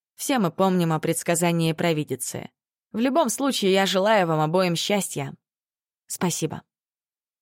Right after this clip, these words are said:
Следующие две недели пролетели быстро и просто, как в сказке.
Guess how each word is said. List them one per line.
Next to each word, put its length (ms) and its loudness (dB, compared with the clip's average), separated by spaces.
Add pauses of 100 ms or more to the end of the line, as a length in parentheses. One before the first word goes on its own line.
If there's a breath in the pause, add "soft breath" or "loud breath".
(200)
Следующие 840 2
две 200 2
недели 520 2
пролетели 640 0
быстро 460 0
и 100 2
просто, 420 -2
как 220 -4
в 60 -10
сказке. 640 -10